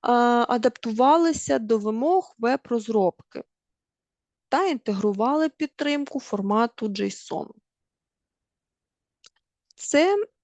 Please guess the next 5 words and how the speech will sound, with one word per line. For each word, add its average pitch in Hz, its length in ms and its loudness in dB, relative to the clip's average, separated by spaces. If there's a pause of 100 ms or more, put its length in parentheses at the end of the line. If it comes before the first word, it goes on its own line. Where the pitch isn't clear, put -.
(920)
фактично 262 640 -2
надає 233 560 2
нам 226 260 0
можливості 226 1200 -2 (300)
nosql 214 960 2